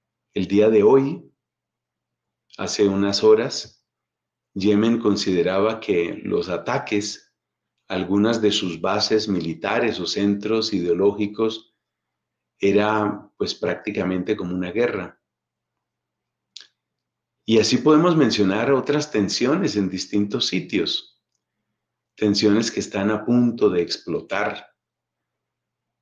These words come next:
situaciones conflictivas en nuestro propio continente. No se nos olvide que hubo una escalada retórica entre Venezuela y Guyana,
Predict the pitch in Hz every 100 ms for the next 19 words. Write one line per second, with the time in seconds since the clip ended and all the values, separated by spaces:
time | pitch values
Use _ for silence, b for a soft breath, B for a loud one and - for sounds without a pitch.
0 | _ _ - 107 104 101 104 104 113 120
1 | 104 90 87 - 147 151 110 98 92 87
2 | 101 - 98 - 117 107 98 95 92 104
3 | 104 123 123 - _ _ _ _ _ _
4 | - 95 117 113 110 92 95 147 160 101
5 | - - 95 90 107 117 120 - - -
6 | 90 95 117 135 131 101 - 135 165 160
7 | - 90 - _ _ _ - - _ _
8 | _ _ - 101 92 - 90 87 85 85
9 | 101 104 120 98 98 131 147 98 - _